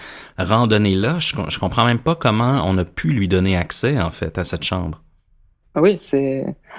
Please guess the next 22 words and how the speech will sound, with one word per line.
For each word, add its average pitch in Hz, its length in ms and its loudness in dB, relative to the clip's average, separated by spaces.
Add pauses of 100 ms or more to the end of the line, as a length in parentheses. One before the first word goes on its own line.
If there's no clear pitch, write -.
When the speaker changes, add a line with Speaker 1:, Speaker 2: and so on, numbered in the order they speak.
Speaker 2:
surtout - 320 4
que, 135 420 4 (560)
enfin, - 140 6
la 143 100 8
première 151 300 4
fois, 190 100 6
il 170 100 4
y 135 60 2
est 135 40 0
pas 175 160 4
allé 180 180 6
tout 165 180 -4
seul, 185 240 6
il 135 140 0
y 131 100 4
allait 139 220 4
quand 139 160 -2
même 151 160 4
avec, 131 340 0
euh, 127 120 2
la 135 120 4
manager, 160 640 4